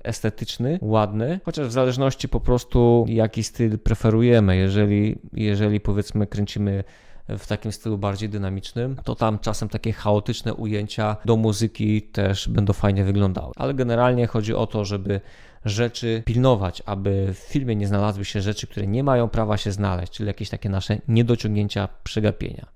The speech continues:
No i cóż, no niezależnie od tego, jak ty jesteś utalentowanym kamerzystą ślubnym, musimy też pamiętać o tym, że jak nas widzą, tak nas piszą.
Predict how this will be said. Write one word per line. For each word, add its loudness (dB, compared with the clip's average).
No -2
i -4
cóż, -12
no -4
niezależnie -2
od -8
tego, -4
jak -6
ty -6
jesteś -6
utalentowanym -4
kamerzystą -6
ślubnym, -2
musimy -2
też -6
pamiętać -2
o -10
tym, -8
że -2
jak 0
nas -4
widzą, -2
tak -4
nas -6
piszą. -2